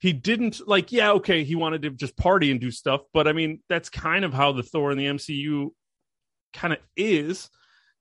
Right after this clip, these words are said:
And I just didn't see anything. They were like, "What if, like, what if Thor was an only child?" I don't know. Like, you just gave me this one scenario that had no weight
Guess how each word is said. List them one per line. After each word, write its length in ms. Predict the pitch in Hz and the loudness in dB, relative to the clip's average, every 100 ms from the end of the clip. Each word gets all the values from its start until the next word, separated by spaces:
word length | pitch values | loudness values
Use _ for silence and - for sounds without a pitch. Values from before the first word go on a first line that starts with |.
| _ | _
And 220 | 170 185 190 | -2 0 2
I 80 | |
just 200 | 190 202 | 0 -2
didn't 260 | - 208 208 | 0 2 0
see 280 | - 208 185 | 0 -2 0
anything. 460 | 175 196 - 196 | 0 -2 -2 -4
They 80 | 185 | -2
were 80 | 180 | 0
like, 160 | 170 131 | -2 0
"What 180 | 143 | 2
if, 140 | 196 190 _ _ - | 2 0 _ _ -4
like, 200 | 156 - | -4 -4
what 240 | 139 202 | 2 2
if 180 | 208 190 | 4 0
Thor 280 | - 175 180 | -2 -2 0
was 160 | 170 147 | -2 -2
an 60 | |
only 240 | 160 156 143 | -4 -4 -6
child?" 520 | 135 160 165 131 127 | 0 2 4 2 0
I 160 | 170 240 | 0 0
don't 360 | 156 135 143 123 | 0 -4 -4 0
know. 360 | 143 147 - _ _ _ _ _ _ _ _ - - | 2 0 -4 _ _ _ _ _ _ _ _ -10 -2
Like, 140 | 160 151 | 2 2
you 120 | 180 | 2
just 220 | 214 143 | -2 2
gave 220 | 185 185 | 2 2
me 100 | 185 | 0
this 240 | 151 143 139 | -2 -4 -4
one 260 | 139 151 | -4 -4
scenario 800 | 131 156 139 156 156 131 120 117 _ _ _ _ | -4 -4 -2 0 0 0 -2 -4 _ _ _ _
that 140 | 156 139 | -2 0
had 220 | 147 139 | 2 0
no 160 | 143 170 | 2 0
weight 440 | 143 139 151 165 | 2 0 0 -4